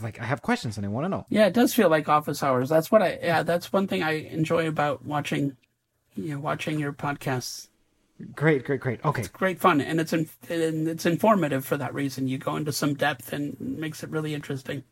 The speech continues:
Speaker 1: Y-, yeah, thank you. Thank you so much. Okay, so, so I have some notes here, and I wanna make sure that I'm understanding the paper of arithmetic of uncertainty. So and so, so. Okay. Showing that the mathematical structures of quantum theory and relativity form from pure,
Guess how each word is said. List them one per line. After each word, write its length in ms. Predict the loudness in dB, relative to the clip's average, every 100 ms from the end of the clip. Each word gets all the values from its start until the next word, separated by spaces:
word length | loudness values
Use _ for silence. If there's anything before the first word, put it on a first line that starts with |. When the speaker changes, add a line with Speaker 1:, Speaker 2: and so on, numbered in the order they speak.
| _ _ -12
Speaker 1:
Y-, 140 | -10
yeah, 220 | -2 0 2
thank 300 | 2 0 0
you. 60 |
Thank 260 | 0 0 0
you 60 |
so 180 | -2 2
much. 280 | 2 2 -2 -12 -20 _ _ _ _ _ _ _ _ -20 -14 -6
Okay, 240 | -4 -4
so, 260 | -2 -4 -6 _ _
so 160 | -12 -6
I 40 |
have 140 | -4 0
some 140 | 0
notes 180 | 0 -6
here, 120 | -8
and 100 | -6
I 40 |
wanna 200 | -4 -2
make 180 | -2 -4
sure 160 | -2 -2
that 100 | 0
I'm 140 | 0
understanding 480 | 0 -2 -4 -2 0
the 200 | -2 -4
paper 340 | -4 -4 -2
of 120 | -4 -6
arithmetic 560 | -4 -4 -4 -4 -4 -4
of 100 | -4
uncertainty. 520 | -4 -6 -10 -16 -20 _ _
So 140 | -8
and 100 | -8
so, 120 | -8
so. 140 | -16 -18 -18
Okay. 120 | -18 _ _ _ _ _ _
Showing 380 | 0 2 4
that 140 | 4 2
the 60 |
mathematical 580 | 2 0 0 -2 -2 -6
structures 480 | -8 -8 -6 -8 -8
of 120 | -8
quantum 320 | -6 -6 -6 -8
theory 360 | -6 -4 -4
and 120 | -4
relativity 460 | -6 -8 -10 -10 -10
form 320 | -10 -12 -12
from 180 | -12 -16
pure, 200 | -16 -18